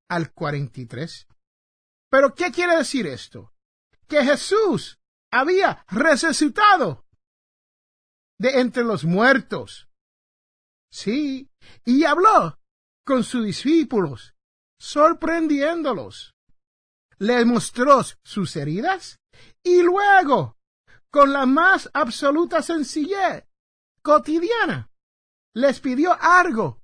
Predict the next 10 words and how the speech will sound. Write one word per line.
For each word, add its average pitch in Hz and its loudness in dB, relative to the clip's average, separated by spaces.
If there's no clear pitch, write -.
de 160 -2
comer. 127 -8
Su - 0
presencia 285 -2
y 269 0
su - -2
comida 294 -2
equivalen 302 2
al 190 2
amor. 156 -2